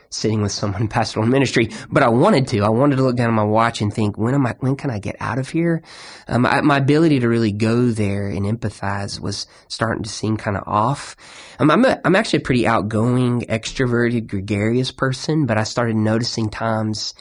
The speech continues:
in ministry where I'd wanna try to plot my way of how I could walk out of the church without having to talk to certain people. Um, maybe I became overly fearful. Um, I'd get an email with a church member wanting to speak with me about something, and I would,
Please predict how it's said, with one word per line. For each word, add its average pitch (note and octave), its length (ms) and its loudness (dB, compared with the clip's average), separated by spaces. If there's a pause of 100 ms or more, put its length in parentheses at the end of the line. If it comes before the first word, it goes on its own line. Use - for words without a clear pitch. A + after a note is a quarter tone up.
(300)
in A2+ 200 2
ministry A2 400 0
where G#2 120 0
I'd G#2+ 100 0
wanna A2 220 -2
try A2 160 -6
to G2+ 80 -10
plot C3+ 480 0
my A2 160 0
way G#2+ 460 0
of G2+ 120 -4
how A2 220 -2
I G#2+ 80 -2
could G#2 180 -8
walk G#2 480 -4 (460)
out A2+ 200 2
of A2 140 -4
the G#2+ 80 -4
church - 500 -4
without G#2 380 -2
having G2+ 480 -4 (300)
to A2 80 -8
talk A2+ 420 -4
to A2 100 -4
certain G#2+ 420 -6
people. G#2 680 -4 (960)
Um, A#2 180 2
maybe B2+ 260 2
I - 20 2
became A#2+ 300 0
overly A#2+ 360 2
fearful. C#3+ 680 -4 (340)
Um, A2 280 -4 (120)
I'd B2 140 0
get C3 140 0
an A#2 100 2
email B2+ 520 2
with - 280 -6
a B2+ 60 -6
church - 240 -4
member A#2+ 220 -2
wanting A2 260 0
to G2+ 80 -2
speak - 320 -8
with B2+ 120 -4
me B2 120 0
about A#2 240 0
something, B2+ 460 -2
and G2+ 100 0
I G2+ 80 -2
would, G2+ 240 -6